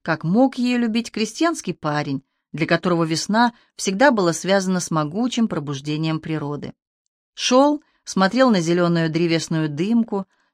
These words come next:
на красивые дома вдоль бульвара. Герман только недавно начал понимать их красоту,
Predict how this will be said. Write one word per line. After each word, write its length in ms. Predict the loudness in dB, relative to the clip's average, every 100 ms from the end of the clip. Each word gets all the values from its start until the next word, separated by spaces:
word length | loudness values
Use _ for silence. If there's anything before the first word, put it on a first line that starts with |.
| -4
на 120 | 0
красивые 540 | 2 2 0 2 2
дома 420 | 2 2 2 0
вдоль 240 | 0 -2 -2
бульвара. 600 | -2 -2 2 2 0 -4 _ _ _ _ _ _ _
Герман 440 | 0 4 6 4 2
только 280 | 0 0
недавно 420 | 0 2 4 4 4
начал 360 | 2 2 0
понимать 520 | 0 0 2 2 2
их 80 | -2
красоту, 640 | -6 -4 0 -2 0 -2